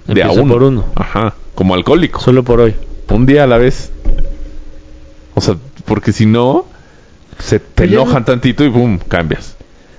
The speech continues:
Speaker 1: Entonces ya, eh, el aeropuerto. El aeropuerto vale más.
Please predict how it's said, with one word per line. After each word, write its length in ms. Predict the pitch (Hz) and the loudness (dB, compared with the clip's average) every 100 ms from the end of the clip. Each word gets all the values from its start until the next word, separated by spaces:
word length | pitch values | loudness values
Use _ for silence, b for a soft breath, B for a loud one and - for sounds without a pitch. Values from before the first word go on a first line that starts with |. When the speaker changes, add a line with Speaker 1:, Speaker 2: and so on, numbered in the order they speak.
| b | b
Speaker 1:
Entonces 280 | 92 110 110 | -4 0 2
ya, 180 | 127 - - | 2 0 -4
eh, 220 | 104 87 - | -2 -2 -2
el 240 | - 90 85 | -2 -2 0
aeropuerto. 400 | 104 208 - - - - | 0 -2 -2 -6 -8 -2
El 80 | |
aeropuerto 320 | 92 87 98 101 | -2 -2 -2 0
vale 200 | 87 80 | 0 0
más. 360 | 53 - - | -4 -8 -14